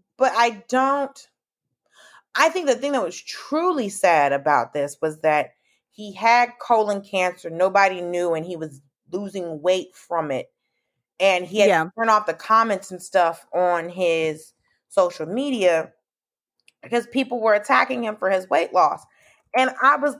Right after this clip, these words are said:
Speaker 1: and I saw, you know, some of the pictures that they put up, and I was like, "This man is obviously ill."
Speaker 2: Yeah, see, I just thought he was getting ready for a role, but I didn't think to attack. Like, I was, I was surprised at how many people are just going straight and attacking.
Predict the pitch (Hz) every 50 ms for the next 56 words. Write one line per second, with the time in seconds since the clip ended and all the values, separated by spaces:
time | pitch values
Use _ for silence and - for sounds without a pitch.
0 | _ - - 247 240 247 240 247 - 311 320 370 349 339 349 330 - 262 285 262
1 | 247 233 233 233 - 277 254 247 233 240 - 277 262 262 226 226 226 208 214 208
2 | - 262 247 247 240 240 226 220 214 208 214 208 - 254 247 247 262 254 254 226
3 | 220 - - - 226 233 220 202 202 185 185 185 - - 156 156 _ - 170 147
4 | 101 - - _ _ _ _ _ _ _ _ _ _ _ _ _ _ _ _ _
5 | _ _ _ _ _ _ _ _ _ _ _ _ _ _ _ _ _ _ _ _
6 | _ _ _ _ _ _ _ _ _ _ _ _ 233 285 330 339 - 392 233 254
7 | 302 - - 523 - - 330 311 302 294 294 285 254 277 254 233 254 247 247 254
8 | - 254 214 196 190 185 220 269 262 214 165 151 139 147 156 160 175 214 240 -
9 | 254 277 302 285 277 254 269 254 233 - 254 208 190 - - 285 247 240 240 220
10 | 233 262 311 339 339 302 254 - 240 285 330 359 - 311 262 - 277 262 247 247
11 | 233 247 247 247 233 214 247 233 233 214 208 214 196 202 220 220 220 208 - -
12 | 226 208 208 208 185 175 165 - 240 220 202 180 - 127 123 - -